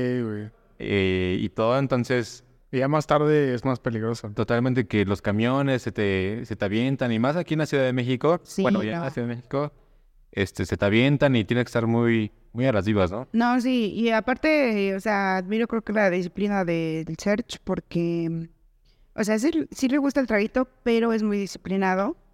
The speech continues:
Speaker 3: en el aspecto de que, por ejemplo, dice, no sé, mañana, "No, es que mañana tengo que salir a la bici", y se va, porque ma-,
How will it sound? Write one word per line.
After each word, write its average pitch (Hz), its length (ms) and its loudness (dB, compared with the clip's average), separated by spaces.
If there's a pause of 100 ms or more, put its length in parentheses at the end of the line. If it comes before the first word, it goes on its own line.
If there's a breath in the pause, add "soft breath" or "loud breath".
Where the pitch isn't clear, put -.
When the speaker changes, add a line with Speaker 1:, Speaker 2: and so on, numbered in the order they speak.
(360)
Speaker 3:
en 175 320 0
el 170 140 0
aspecto 175 380 -4
de 190 180 2
que, 160 300 -4 (340)
por 175 100 -4
ejemplo, 190 540 0
dice, 185 320 -4
no 185 200 0
sé, 190 180 -4
mañana, 190 440 -2
"No, 208 220 0
es 214 100 -6
que 214 120 -6
mañana 190 260 0
tengo 185 180 -4
que - 100 -18
salir 175 300 -4
a 175 80 -4
la 165 40 -6
bici", 233 440 -4 (760)
y 196 160 -2
se 175 160 0
va, 160 220 -2 (460)
porque 190 300 -2
ma-, 190 220 0